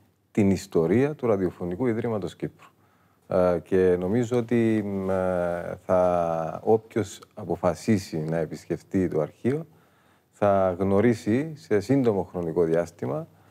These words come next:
ε, μέσα από τα εκθέματα, τις φωτογραφίες, ε, και το αρχειακό υλικό, ακριβώς την ιστορία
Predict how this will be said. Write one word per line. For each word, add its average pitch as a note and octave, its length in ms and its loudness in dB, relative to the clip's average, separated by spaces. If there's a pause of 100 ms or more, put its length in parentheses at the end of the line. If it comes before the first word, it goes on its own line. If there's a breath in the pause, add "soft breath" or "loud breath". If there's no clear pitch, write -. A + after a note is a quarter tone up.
(280 soft breath)
ε, G2+ 240 2
μέσα G#2+ 240 2
από G2 120 0
τα F2 100 0
εκθέματα, B2 640 -2
τις A2 180 -10
φωτογραφίες, G2 1080 -2
ε, G2+ 360 2
και A2+ 140 0
το G#2 80 4
αρχειακό F2 440 0
υλικό, G2+ 480 -2 (180)
ακριβώς G#2+ 440 -2
την G#2 160 -2
ιστορία G2+ 640 0